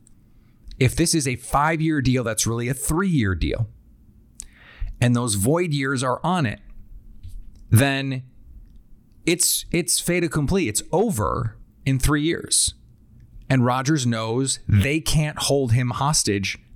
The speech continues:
anymore. It's over. They, they wanna move on. He wa-, he would wanna move on theoretically. And, and if, if they, they wanna continue it, the framework of the deal is already in place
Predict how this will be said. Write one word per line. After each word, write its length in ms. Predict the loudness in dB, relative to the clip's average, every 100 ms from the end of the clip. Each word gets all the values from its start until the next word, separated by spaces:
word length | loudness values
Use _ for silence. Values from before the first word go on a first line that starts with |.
| -2
anymore. 640 | 0 4 2 2 -2 -12 -18 -20 -20 -20 -20 -20 -20 -20 _ -20 -14 -2
It's 220 | 0 0 0
over. 440 | 0 0 -4 -8 -14 -20 -20 -2
They, 280 | 2 4 2
they 260 | -2 -2 -2
wanna 260 | -2 -2
move 220 | -2 -4 -2
on. 300 | -2 -4 -6 -10 -12 -2
He 180 | 2 2
wa-, 140 | 2
he 160 | 2 0
would 160 | -2
wanna 240 | -2 -2 -2
move 180 | -4
on 160 | -4 -4
theoretically. 760 | -4 -2 -2 -2 -2 -4 -4 -8 -20 -20 -20 -20 -20 -20 -20 -20 -16 -4
And, 300 | -2 0 -2
and 160 | -2 -2
if, 100 | -2 -2
if 180 | -2 -2
they, 200 | -2 -2 -4 -4
they 220 | -2 0
wanna 460 | 2 2 0 -2
continue 500 | -4 -2 0 0 0
it, 220 | -2 -4 -10 _ -20 -20 -18 -18 -18 -20 -6
the 100 | -2
framework 400 | 2 2 0 -2
of 100 | -4
the 60 | -2
deal 260 | -2 -2
is 80 | -2
already 400 | -2 0 0 0
in 120 | -2 -2
place 400 | -2 -2 -2